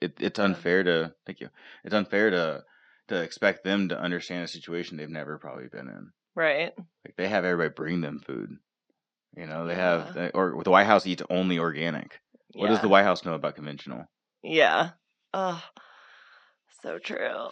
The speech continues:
Speaker 2: Ugh. But then we also need to vote with our votes, too. But vote
Speaker 1: Yep.
Speaker 2: with the dollars is
Speaker 1: Vote with
Speaker 2: so
Speaker 1: the, uh, yeah. You can, a-,
Speaker 2: important,
Speaker 1: absolutely
Speaker 2: too.
Speaker 1: participate, I think, is the biggest thing. Participate in your
Speaker 2: Participate
Speaker 1: society.
Speaker 2: in life. <laughs>
Speaker 1: We've gotten very disconnected. And I'm guilty, and everybody,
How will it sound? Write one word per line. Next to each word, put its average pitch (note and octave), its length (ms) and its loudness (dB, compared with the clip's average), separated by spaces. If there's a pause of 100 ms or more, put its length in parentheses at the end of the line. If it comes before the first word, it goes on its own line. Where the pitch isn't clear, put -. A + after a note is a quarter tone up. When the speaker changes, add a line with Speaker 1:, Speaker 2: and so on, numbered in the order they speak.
(160)
Speaker 2:
Ugh. C#5 920 -2
But G3 140 6
then G#3 100 2
we G#3 80 4
also G3 220 6
need G3+ 160 -4
to F#3+ 100 -2
vote D3 400 0
with D3+ 220 -4
our B2 100 0
votes, - 440 -6
too. - 340 -2
But D3+ 180 0
vote D#3+ 140 8
Speaker 1:
Yep. D3+ 40 4
Speaker 2:
with E3 120 4
the E3 80 0
dollars G#2 460 2
is C3 100 -8
Speaker 1:
Vote A2 100 -4
with - 80 2
Speaker 2:
so D#2+ 220 0
Speaker 1:
the, G#2+ 60 0
uh, - 40 0
yeah. G#2 200 4 (240)
You A2+ 120 -2
can, A#2+ 240 -6
a-, C#3+ 140 2
Speaker 2:
important, - 200 4
Speaker 1:
absolutely C3+ 360 2
Speaker 2:
too. E2+ 280 -6
Speaker 1:
participate, C3 580 -4
I G#2+ 60 0
think, A2 160 -2
is F#2+ 120 -2
the F#2 60 -4
biggest G2 300 -4
thing. E2+ 220 -4 (400)
Participate A#2 440 0
in G2 60 2
your G2+ 120 0
Speaker 2:
Participate - 160 -8 (280)
Speaker 1:
society. C2+ 100 -4
Speaker 2:
in G3 200 -2
life. D3+ 480 2
<laughs> - 800 2
Speaker 1:
We've G#2 200 2
gotten G2 280 6
very E2+ 180 -2
disconnected. A2 640 -6 (540)
And F2+ 100 -4
I'm F#2 160 0
guilty, A2+ 340 2
and - 140 -4
everybody, G#2 560 -2